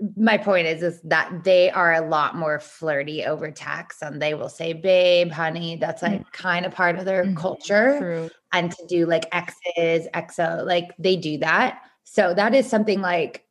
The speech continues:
Speaker 1: important to know that I think it's a cultural thing. But if it's, like, a dude that grew up in Connecticut and he's like, "Hey, babe, like,
Speaker 2: <laughs> He's
Speaker 1: come
Speaker 2: a bro.
Speaker 1: over," of course,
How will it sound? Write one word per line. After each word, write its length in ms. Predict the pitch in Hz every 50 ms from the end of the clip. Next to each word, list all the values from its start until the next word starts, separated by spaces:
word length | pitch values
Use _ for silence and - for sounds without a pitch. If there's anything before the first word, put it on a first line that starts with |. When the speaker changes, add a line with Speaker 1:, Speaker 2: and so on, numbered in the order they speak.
| _ _ -
Speaker 1:
important 440 | 220 202 196 - - 202 165 131 175
to 60 | 175
know 300 | 175 175 175 160 151 156
that 140 | 160 185 165
I 100 | 156 160
think 300 | 160 - 180 175 147 - -
it's 140 | 180 170 -
a 60 | 170
cultural 400 | 170 - 170 170 170 - 160 160
thing. 160 | 160 156 156 156
But 120 | 165 170
if 140 | 208 208 285
it's, 140 | 277 285 330
like, 140 | 330 330
a 60 | 330 262
dude 200 | - 180 160 156
that 100 | 165 147
grew 100 | 156 165
up 100 | 156 156
in 100 | 165 156 -
Connecticut 480 | - 160 156 143 135 135 147 - 165
and 100 | 151 113
he's 160 | 175 170 170 -
like, 220 | - - - -
"Hey, 240 | - - 180 175 160
babe, 500 | 151 151 160 - - - - - - -
like, 400 | 180 113 107 95 - - - _ -
Speaker 2:
<laughs> 380 | 320 320 311 269 330 - -
He's 160 | - - 185
Speaker 1:
come 20 | 240
Speaker 2:
a 80 | 339 - 180
bro. 300 | 175 330 262 247 254 269
Speaker 1:
over," 320 | 349 - 285 - - - 415 427 _ -
of 60 | 440
course, 340 | - - 190 165 147 139 -